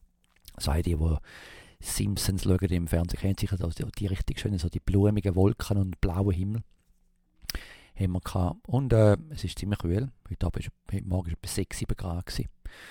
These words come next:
Aber es wird, glaub ich, noch eine schöne Woche werden. Äh, sonst, die Woche bin ich natürlich, äh, ah, nein, heute noch. Heute bin ich noch, nicht die Woche, bevor ich zum <laughs> schönen Wetter komme. Nein, die Woche bin ich noch, äh, äh, die Woche. Ich muss noch einen Schluck Kaffee nehmen.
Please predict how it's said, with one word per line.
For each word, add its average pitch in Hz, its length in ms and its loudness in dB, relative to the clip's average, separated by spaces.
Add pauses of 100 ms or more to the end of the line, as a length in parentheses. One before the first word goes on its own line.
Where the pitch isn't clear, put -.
(460)
Aber 139 140 0
es 104 60 4
wird, 110 120 6
glaub 92 120 -2
ich, 85 60 0
noch 78 80 2
eine 80 80 0
schöne 80 240 -4
Woche 90 260 -4
werden. 170 420 -10 (840)
Äh, 92 380 4
sonst, - 640 2
die 113 120 6
Woche 107 260 6
bin 101 140 6
ich 95 60 6
natürlich, 92 340 2
äh, 82 240 2 (260)
ah, 101 80 0
nein, 107 120 6
heute - 160 2
noch. 90 120 -2 (220)
Heute - 240 -4
bin 95 140 -2
ich 85 60 -2
noch, 82 180 -2 (520)
nicht - 140 -10
die - 120 -4
Woche, - 220 -6
bevor 82 300 -2
ich 80 120 -2
zum - 200 -8 (120)
<laughs> - 140 -10
schönen 90 320 -2
Wetter 87 280 -2
komme. 92 200 -4 (640)
Nein, 110 120 4
die 117 100 6
Woche 120 260 8
bin 101 140 6
ich 92 160 4
noch, 85 220 8
äh, 78 200 4
äh, - 320 -4
die - 100 -8
Woche. - 300 -12 (840)
Ich - 60 -10
muss 90 80 -2
noch 80 80 -2
einen 85 80 -10
Schluck - 200 -4
Kaffee - 280 -4
nehmen. 82 160 -6